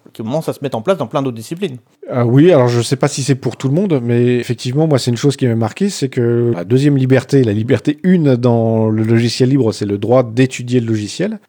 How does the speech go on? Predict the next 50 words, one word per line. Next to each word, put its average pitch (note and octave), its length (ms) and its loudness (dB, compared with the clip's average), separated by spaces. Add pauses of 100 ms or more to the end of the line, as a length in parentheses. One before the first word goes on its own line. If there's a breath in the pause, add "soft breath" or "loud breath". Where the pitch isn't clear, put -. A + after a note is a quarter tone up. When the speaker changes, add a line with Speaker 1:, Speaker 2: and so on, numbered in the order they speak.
(400)
Speaker 2:
donc A2 120 -4
de A2+ 60 -2
voir A#2 200 0
comment A#2 200 0
il G#2 80 0
est G#2 60 0
fait. F3+ 220 -6 (520)
Et - 80 -6
ça A2 140 -4
nous A#2+ 120 0
place C#3+ 440 0
d'emblée C3+ 460 2
dans E3 100 0
cette A#2 240 -4
idée C3+ 220 -2
que, D3 140 -4
euh, A#2 320 2
l'informatique, G#2+ 520 -4
c'est - 120 -8
pas A2 140 0
juste A#2 300 -4
utiliser B2 360 -2
le A#2+ 80 0
logiciel, A2+ 520 -4 (340)
mais G#2 60 -6
ça A2+ 180 -6
peut C3+ 260 2
être C#3+ 200 0
également A2 320 -4
de B2+ 80 -6
savoir A#2+ 320 -2
comment G#2+ 240 -2
ça - 120 -8
marche, G#2+ 360 -8 (340)
de A#2 100 0
regarder, A#2+ 420 2
donc B2 280 0
d'être A2+ 140 0
dans G#2+ 100 -2
une G#2 260 -4
logique A2+ 460 -2 (220)
de G2+ 100 0
pratique. - 640 -6
On G#2+ 160 -8 (100)
pratique C#3 420 -2
le B2 60 4
logiciel, A2+ 300 0
on A#2 80 -2
pratique B2+ 380 -6
l'informatique, A2+ 600 -6